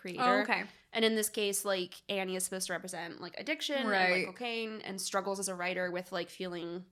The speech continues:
Speaker 1: like,
Speaker 2: Trapped in a
Speaker 1: in a corner,
Speaker 2: genre
Speaker 1: yeah.
Speaker 2: or whatever, yeah.
Speaker 1: Uh, and Paul represents him.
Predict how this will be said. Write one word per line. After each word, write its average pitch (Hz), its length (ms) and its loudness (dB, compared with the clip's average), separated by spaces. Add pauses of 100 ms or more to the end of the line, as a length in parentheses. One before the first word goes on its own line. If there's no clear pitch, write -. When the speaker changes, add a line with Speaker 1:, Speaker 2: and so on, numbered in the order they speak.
(140)
Speaker 1:
like, - 300 -10 (240)
Speaker 2:
Trapped 190 340 2
in 196 80 -6
a 190 60 -6
Speaker 1:
in 185 100 -2
a - 40 -2
corner, - 60 -8 (200)
Speaker 2:
genre 180 60 0
Speaker 1:
yeah. 170 180 0
Speaker 2:
or 175 40 -2
whatever, 175 300 -2
yeah. 170 340 -10
Speaker 1:
Uh, 196 200 4
and 190 160 0
Paul 190 320 2
represents 175 420 -4
him. - 260 -10